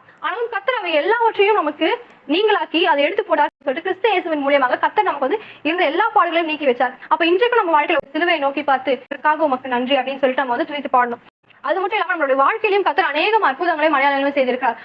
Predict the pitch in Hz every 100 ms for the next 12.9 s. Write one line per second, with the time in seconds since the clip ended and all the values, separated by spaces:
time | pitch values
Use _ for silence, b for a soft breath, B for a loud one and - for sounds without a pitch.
0 | B 269 269 403 370 277 302 311 285 277
1 | 269 349 359 311 294 302 269 254 285 311
2 | 285 269 - b b - 311 311 269 262
3 | 240 - _ _ - 339 381 403 370 370
4 | 415 381 294 302 _ _ - 370 427 381
5 | 381 349 285 294 294 277 311 339 392 381
6 | 339 302 294 294 262 - - 277 285 285
7 | 359 330 302 285 285 285 302 302 302 285
8 | 285 294 285 285 277 453 - 302 311 302
9 | 302 262 269 539 - 240 - - 359 -
10 | 392 330 320 381 311 294 330 285 302 254
11 | 294 320 294 311 311 262 262 269 262 254
12 | 302 247 254 254 254 247 254 240 247